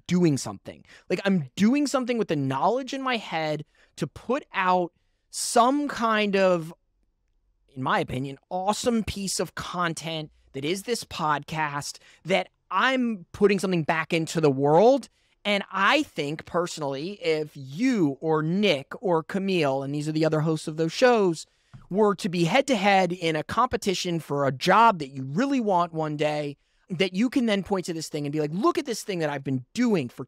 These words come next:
two years. I've done it every other week." Like, you have a physical thing you can show somebody of the work and worth of what you do. And that, for me, is something that I get a lot of joy out of, and why I think that you,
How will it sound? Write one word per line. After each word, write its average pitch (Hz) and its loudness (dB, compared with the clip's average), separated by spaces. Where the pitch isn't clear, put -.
two 277 -2
years. 180 -4
I've 170 -6
done 208 0
it 185 -4
every 254 2
other 202 4
week." 196 -2
Like, 208 0
you 302 2
have 285 4
a 185 2
physical 262 -4
thing 196 -4
you 156 -4
can 143 -6
show 170 0
somebody 220 0
of 165 -6
the 151 0
work 156 -2
and 139 -2
worth 175 2
of 151 2
what 160 2
you 165 -4
do. 185 -2
And 151 0
that, 190 2
for 180 -2
me, 165 2
is 143 -4
something 151 -2
that 147 -2
I 170 2
get 180 0
a 165 0
lot 156 2
of 147 -2
joy 147 0
out 156 2
of, 226 2
and 190 2
why 170 2
I 165 2
think 202 -4
that 151 0
you, 156 0